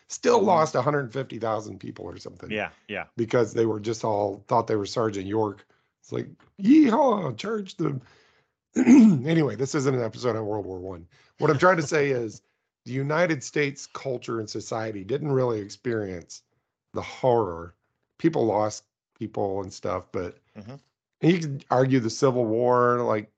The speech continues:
Speaker 1: but that was still one of those, like, the battle's over there,
Speaker 2: Yeah.
Speaker 1: you know?
Speaker 2: If you're gonna put it
Speaker 1: Um,
Speaker 2: on a scale of, like, magnitude, yeah, no, we did
Speaker 1: Yeah.
Speaker 2: not by comparison to the, the zone that it was taking place in.
Speaker 1: The U S was also very early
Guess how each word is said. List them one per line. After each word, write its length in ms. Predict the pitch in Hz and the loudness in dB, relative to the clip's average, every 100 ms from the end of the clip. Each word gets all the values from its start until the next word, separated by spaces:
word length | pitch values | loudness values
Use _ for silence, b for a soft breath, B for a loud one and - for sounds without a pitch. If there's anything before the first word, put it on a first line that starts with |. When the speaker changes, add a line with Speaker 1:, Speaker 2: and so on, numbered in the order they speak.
| - | -8
Speaker 1:
but 220 | 117 113 | -4 -2
that 140 | - 170 | -2 -2
was 120 | 151 | -4
still 260 | - 147 131 | -2 0 2
one 160 | 123 | 0
of 60 | 117 | 0
those, 240 | 110 107 101 | -2 -2 -4
like, 200 | 101 90 | -4 -4
the 80 | |
battle's 480 | 104 127 143 123 104 - | -2 0 0 -2 -6 -8
over 180 | 127 107 | -4 -2
there, 340 | 120 85 73 - _ - | 0 -2 -6 -16 _ -14
Speaker 2:
Yeah. 160 | 110 | -10
Speaker 1:
you 60 | 95 | -8
know? 200 | 98 104 - b b b | -8 -10 -16 b b b
Speaker 2:
If 100 | 190 180 | -12 -4
you're 80 | |
gonna 240 | 220 220 220 | 0 2 2
put 120 | 208 | 0
it 60 | 175 | 0
Speaker 1:
Um, 60 | |
Speaker 2:
on 80 | 156 | 0
a 20 | 147 | -4
scale 400 | - 139 135 123 | -6 0 0 0
of, 80 | |
like, 180 | 113 107 | -2 -6
magnitude, 720 | 107 110 110 101 98 90 87 85 | -4 -2 -2 -2 -10 -12 -14 -12
yeah, 260 | 107 92 82 | -8 -8 -8
no, 120 | 92 80 | -12 -14
we 180 | 85 | -8
did 60 | 117 | 0
Speaker 1:
Yeah. 200 | 135 107 | 2 2
Speaker 2:
not 220 | 90 87 _ | -2 -6 _
by 120 | 107 | -8
comparison 720 | 104 113 110 113 107 - 104 95 | -8 -8 -6 -4 -4 -6 -12 -12
to 340 | - 98 87 85 _ | -10 -8 -8 -12 _
the, 320 | 98 101 92 101 | -10 -6 -6 -8
the 120 | 104 98 | -12 -10
zone 440 | 90 113 101 95 | -6 -6 -6 -8
that 140 | 90 | -10
it 100 | 98 | -12
was 100 | 98 | -16
taking 320 | - 110 - 90 | -16 -16 -16 -20
place 400 | - 92 87 - | -16 -16 -16 -20
in. 120 | 80 80 _ _ _ _ _ _ _ _ | -20 _ _ _ _ _ _ _ _ _
Speaker 1:
The 80 | 127 | -4
U 200 | 156 190 | 2 4
S 220 | 175 175 | 4 0
was 160 | 120 110 | -4 -6
also 400 | 107 117 143 110 | -4 -4 -4 -6
very 640 | 92 92 110 147 143 110 90 | -8 -6 -2 0 0 -2 -4
early 520 | 117 123 113 85 73 | -4 -4 -4 -6 -10